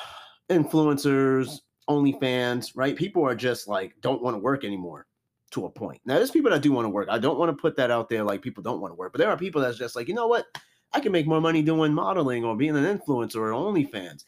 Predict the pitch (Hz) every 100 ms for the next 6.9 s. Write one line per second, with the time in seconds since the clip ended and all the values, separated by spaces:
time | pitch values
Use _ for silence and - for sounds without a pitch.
0 | _ - 135 143 190 226 226 139 139 113
1 | 151 135 - 151 127 - 113 101 - _
2 | _ _ _ _ _ 165 165 151 170 214
3 | 202 175 151 190 190 165 143 156 175 120
4 | 151 170 151 - 135 156 240 233 143 127
5 | 110 135 165 131 135 143 95 - 117 170
6 | 226 151 - 160 123 117 104 - -